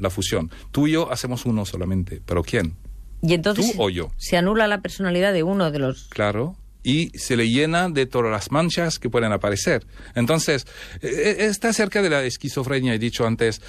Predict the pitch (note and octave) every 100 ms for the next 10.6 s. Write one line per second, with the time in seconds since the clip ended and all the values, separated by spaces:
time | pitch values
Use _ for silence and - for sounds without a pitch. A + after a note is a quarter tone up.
0 | - - C3 C3 B2+ B2+ B2 A2+ C3+ D#3+
1 | D3+ - - C3+ B2+ D3+ D3 C#3+ D3 C#3
2 | A2+ G#2 G#2+ B2+ A2+ G2 A2+ G#2+ G#2 C#3
3 | F3 G2+ G2+ A#2+ A#2+ A#2+ G2+ - D#3 D#3
4 | - G2+ G#2+ A#2 C#3 C3+ D3 C3+ A2 G#2+
5 | F#2+ F#2+ F2+ F2+ - F#2+ F2+ - - A#2
6 | - A#2 F#2 D#3+ - C3+ - D#3+ C3 -
7 | A#2 C3 C#3 - - - G#2 F#2+ F2+ F2+
8 | - G2+ G2 F#2 - - F#2 F2+ G2+ G2+
9 | G#2+ F#2+ F2+ F2 F2+ E2+ C3+ G#2+ F2+ E2+
10 | - - - - D3 C#3